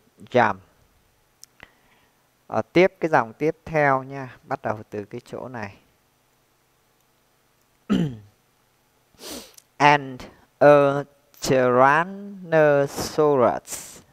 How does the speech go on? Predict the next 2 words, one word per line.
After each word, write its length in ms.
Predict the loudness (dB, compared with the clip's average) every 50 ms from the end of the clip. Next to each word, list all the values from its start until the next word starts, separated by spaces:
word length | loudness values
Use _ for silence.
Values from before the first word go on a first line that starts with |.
| _ -20
Đó. 140 | -20 -20 -20 _ _ _ _ _ _ _ _ _ _ _ _ _ _ _
Tyrannosaurus. 3500 | -8 -2 0 2 4 4 2 0 -2 -8 -12 -12 -4 0 2 2 2 0 -2 -8 -14 -20 -20 -20 -20 -20 -8 -4 -2 0 0 0 -2 -2 -6 -10 -14 -18 -20 -18 -16 -16 -16 -14 -12 -12 -12 -10 -8 -4 -2 0 0 0 -2 -6 -8 -14 -18 -16 -6 -2 0 0 0 -2 -6 -12 -16 -18 -18 -20